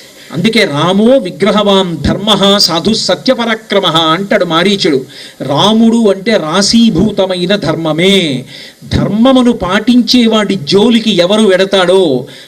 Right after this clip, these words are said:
ధర్మాన్ని పాటించేవాణ్ణి పాడు చెయ్యాలని ఎవడనుకుంటాడో, వాడు ఉత్తర క్షణం భగవద్విరోధి అవుతాడు. భగవంతుడికి తేలికగా శత్రువు కావాలన్నా,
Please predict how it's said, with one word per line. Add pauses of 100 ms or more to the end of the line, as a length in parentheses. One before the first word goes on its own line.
(120)
ధర్మాన్ని
పాటించేవాణ్ణి
పాడు
చెయ్యాలని
ఎవడనుకుంటాడో, (220)
వాడు
ఉత్తర
క్షణం
భగవద్విరోధి
అవుతాడు. (760)
భగవంతుడికి
తేలికగా
శత్రువు
కావాలన్నా,